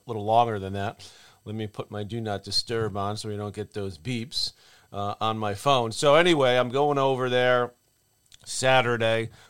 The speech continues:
Of course, uh, waiting for the draw to come out, which will be tomorrow. That's Friday, our time here,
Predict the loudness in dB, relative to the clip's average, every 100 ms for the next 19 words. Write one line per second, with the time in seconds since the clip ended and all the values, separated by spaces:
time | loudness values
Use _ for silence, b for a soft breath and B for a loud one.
0 | -12 -12 -4 0 0 0 0 0 0 -2
1 | -2 -6 -10 -4 4 6 6 2 -4 -2
2 | 0 -2 -2 -8 -6 -8 -8 -8 -6 -8
3 | -10 b b -6 -2 6 8 8 6 0
4 | -4 0 6 6 4 -2 -2 0 0 0
5 | -2 -2 -2 -4 -4 -4